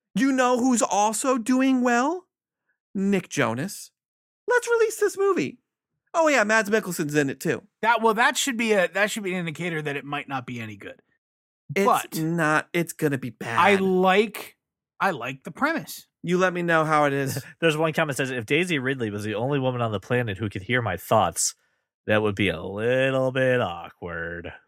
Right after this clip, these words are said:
Speaker 2: Yeah, but she can hear all the thoughts. And
Speaker 3: Right.
Speaker 2: but so can everybody else, which is why it's not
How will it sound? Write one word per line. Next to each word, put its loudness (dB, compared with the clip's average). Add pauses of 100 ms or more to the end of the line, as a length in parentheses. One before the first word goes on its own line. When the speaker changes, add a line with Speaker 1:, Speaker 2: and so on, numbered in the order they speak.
(380)
Speaker 2:
Yeah, 2
but 2
she -4
can -6
hear 0 (100)
all 0
the -8
thoughts. -14
And -2
Speaker 3:
Right. -2
Speaker 2:
but -2
so 0
can 2
everybody 2
else, -2 (600)
which 0
is 4
why 4
it's 0
not 4